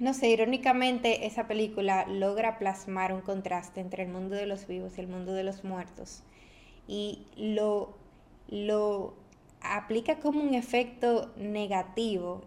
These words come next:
entre lo, la idea popular, haciendo que el mundo de los muertos tenga aún más vida que el mundo de los vivos. Para los que han visto la película, todo esto le va a hacer sentido, y los que no, cuando la estén viendo, me van a entender.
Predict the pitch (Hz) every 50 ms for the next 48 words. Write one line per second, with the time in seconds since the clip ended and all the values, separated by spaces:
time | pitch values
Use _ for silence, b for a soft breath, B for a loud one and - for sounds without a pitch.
0 | - - - - 190 196 190 190 190 190 190 190 196 196 196 196 196 190 190 185
1 | 190 185 - - - - - - - - - 190 190 196 190 190 196 190 190 208
2 | 226 262 285 - 269 - - - 226 220 220 - 202 190 190 180 175 165 165 180
3 | - - - B B B B B B B B B - 196 - 233 220 240 254 247
4 | 262 247 240 240 240 247 247 240 226 220 220 220 - 202 196 196 196 196 196 190
5 | - - - 202 202 214 220 202 196 208 208 208 196 196 196 - - 196 196 190
6 | 185 185 185 175 175 180 180 185 190 196 190 180 175 180 180 180 - 175 170 165
7 | - - 196 - - - B B B B B B B - 202 202 202 202 202 196
8 | - - 190 202 226 240 254 240 - - 196 190 190 185 175 175 175 - - 180
9 | 180 175 175 - - - 208 214 214 208 202 190 196 190 185 180 180 175 175 180
10 | - - 196 - 196 185 185 185 185 180 185 180 190 190 190 - - 190 190 196
11 | 226 240 233 214 196 190 185 175 180 180 - 220 226 226 220 208 214 214 202 190
12 | 185 180 180 180 180 - - 185 185 185 185 180 180 185 202 202 196 190 190 180
13 | 170 165 170 170 170 170 160